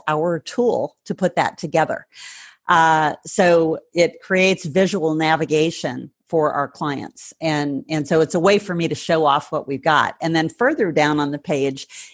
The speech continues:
is the Visit Us page. So if you wanna come and visit me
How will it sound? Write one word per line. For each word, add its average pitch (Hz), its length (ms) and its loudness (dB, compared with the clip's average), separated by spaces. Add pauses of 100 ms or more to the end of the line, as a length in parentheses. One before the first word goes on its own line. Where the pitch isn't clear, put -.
is 170 300 2
the 180 100 -2
Visit 165 340 0
Us 139 240 0
page. 123 440 -6
So 156 240 0
if 151 100 -4
you 170 80 0
wanna 170 200 2
come 185 200 -2
and 170 140 -2
visit 185 320 2
me 139 340 -6